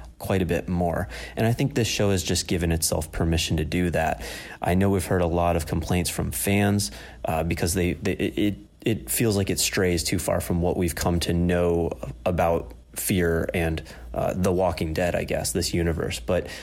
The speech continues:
again, I think that it's just this different decision that they've kind of accepted to kind of move into. And I'm curious if you feel the same way or what you think about that. If there's,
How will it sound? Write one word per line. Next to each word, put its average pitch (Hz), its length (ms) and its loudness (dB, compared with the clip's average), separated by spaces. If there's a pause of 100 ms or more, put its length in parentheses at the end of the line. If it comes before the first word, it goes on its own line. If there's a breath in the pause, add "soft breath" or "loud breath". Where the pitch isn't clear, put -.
(160 loud breath)
again, 107 360 2
I 98 140 0
think 98 260 0
that 90 120 0
it's 87 160 -2
just - 320 -2
this 87 180 0
different 85 480 -2
decision 87 480 0
that 82 160 0
they've 82 200 0
kind 82 240 0
of 78 80 -2
accepted 80 560 -2
to 82 300 0
kind 82 200 -4
of 80 60 -4
move 82 240 0
into. 143 420 2
And 82 280 2 (560 loud breath)
I'm 92 100 -4
curious 107 400 0
if 104 240 -2
you 98 680 2
feel 95 260 0
the 98 100 0
same 95 260 2
way 113 240 0
or 90 120 2
what 85 140 0
you 90 80 0
think 110 260 -2
about 82 300 0
that. 82 180 0
If 82 140 -4
there's, 87 260 2